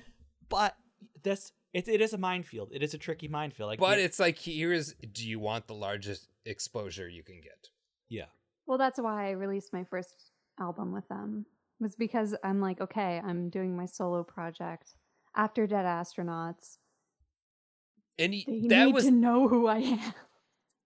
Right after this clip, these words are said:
Speaker 2: That is what just kills me, kills me, because that first release with Dead Astronauts was like, here's a great gatefold.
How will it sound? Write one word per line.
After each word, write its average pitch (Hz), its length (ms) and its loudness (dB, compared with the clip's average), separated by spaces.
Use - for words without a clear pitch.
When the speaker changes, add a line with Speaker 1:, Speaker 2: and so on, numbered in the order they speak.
Speaker 2:
That 226 240 0
is 156 220 -4
what 147 200 -8
just - 340 -12
kills 196 760 -10
me, 123 280 -8
kills 180 460 -4
me, 117 300 -8
because 143 360 -4
that 156 200 0
first 170 400 0
release 139 500 -4
with 117 140 -8
Dead 110 180 -4
Astronauts 110 640 -6
was - 180 -8
like, 92 340 -8
here's 139 300 -4
a 123 40 -8
great 113 460 -4
gatefold. 135 800 -2